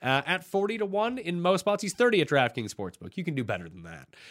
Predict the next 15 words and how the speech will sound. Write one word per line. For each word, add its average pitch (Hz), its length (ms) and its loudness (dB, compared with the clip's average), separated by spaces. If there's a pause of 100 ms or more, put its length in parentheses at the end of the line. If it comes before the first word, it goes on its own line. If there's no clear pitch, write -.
(180)
to 98 60 -10
be 98 100 -2
perfectly 95 380 -2
honest 90 280 -8
with - 160 -14
you. 85 140 -12
But 87 260 -8
that 120 180 -2
just 120 180 -4
seems 107 560 -4
like 135 160 -4
a 123 60 -2
really 151 480 -2
bizarre 101 720 -2
number 90 480 -10